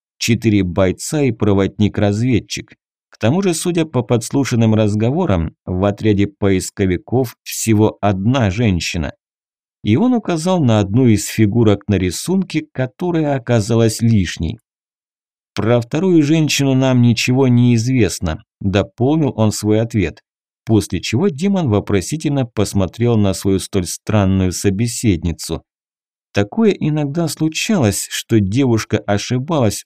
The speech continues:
в этих своих столь необычных и не всегда чётких предсказаниях. Но она отрицательно покачала головой.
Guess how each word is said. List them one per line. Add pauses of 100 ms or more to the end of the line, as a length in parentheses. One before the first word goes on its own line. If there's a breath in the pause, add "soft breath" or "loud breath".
в
этих
своих
столь
необычных
и
не
всегда
чётких
предсказаниях. (560)
Но
она
отрицательно
покачала
головой.